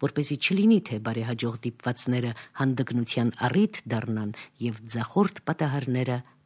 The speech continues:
տեղի տան հուսահատության։ Թե ձմռանը ձյունն ու անձրևը պակասում են,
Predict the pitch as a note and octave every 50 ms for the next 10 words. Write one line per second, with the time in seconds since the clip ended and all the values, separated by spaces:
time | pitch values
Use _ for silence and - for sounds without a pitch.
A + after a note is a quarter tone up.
0 | _ - A#2+ A#2+ - - A2+ A2 - G#2 G#2 G#2+ G#2 - A2 - - G#2+ A2 G#2+
1 | - - G2 - - - - - - - - _ _ _ _ _ _ _ _ _
2 | _ _ _ _ _ _ _ _ _ _ _ _ _ _ _ _ _ _ _ -
3 | - _ _ _ - - - _ _ _ _ - D3+ D3+ C3 D3+ D3 C#3+ C3+ C#3+
4 | D3 C#3+ C#3+ C#3 C#3 C3+ B2 - - C3+ A#2+ C3 C#3 C#3 C3 B2+ B2+ B2+ B2 -
5 | C3 C3 A#2+ A2 B2+ A#2 B2 A#2+ A2+ A#2+ - - B2 - - A2+ A2+ - - -
6 | A2 A2+ A2 A2+ A#2 C#3